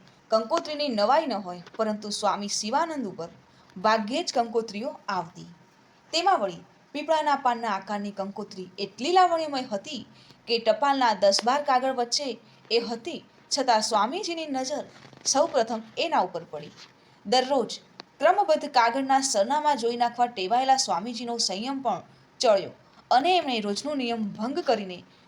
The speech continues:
વચ્ચેથી પ્રથમ એ ચિત્તાકર્ષક કંકોત્રી ખેંચીને બહાર કાઢી.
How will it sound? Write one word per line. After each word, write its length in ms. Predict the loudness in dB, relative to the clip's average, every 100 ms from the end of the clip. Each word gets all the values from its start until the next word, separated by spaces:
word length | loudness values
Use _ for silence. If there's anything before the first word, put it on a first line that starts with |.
| _ -2
વચ્ચેથી 600 | -2 2 0 0 -8 -12 -20 -4
પ્રથમ 400 | 2 2 2 0
એ 160 | -2 -2
ચિત્તાકર્ષક 800 | -6 -2 2 2 2 0 -4 -2
કંકોત્રી 580 | -4 -2 -4 -4 -6 -10
ખેંચીને 500 | -6 -6 -4 -6 -8
બહાર 420 | -4 -4 0 0 0
કાઢી. 320 | -4 -6